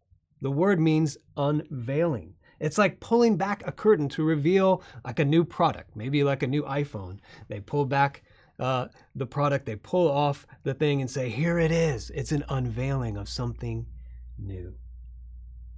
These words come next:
These parts of the Bible pull back the curtain between heaven and earth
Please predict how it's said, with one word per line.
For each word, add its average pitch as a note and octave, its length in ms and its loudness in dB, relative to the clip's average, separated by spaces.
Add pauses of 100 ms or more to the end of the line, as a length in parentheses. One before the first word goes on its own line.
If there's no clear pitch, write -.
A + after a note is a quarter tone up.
(680)
These C#3 200 -2
parts D3 340 -6
of C3 80 -6
the A#2+ 80 -6
Bible G2+ 480 -10
pull E3+ 300 -2
back C3+ 440 -4
the A#2+ 100 -4
curtain E3 500 0
between C3 400 -4
heaven F#3 580 -2
and D3+ 240 -4
earth D#3 320 0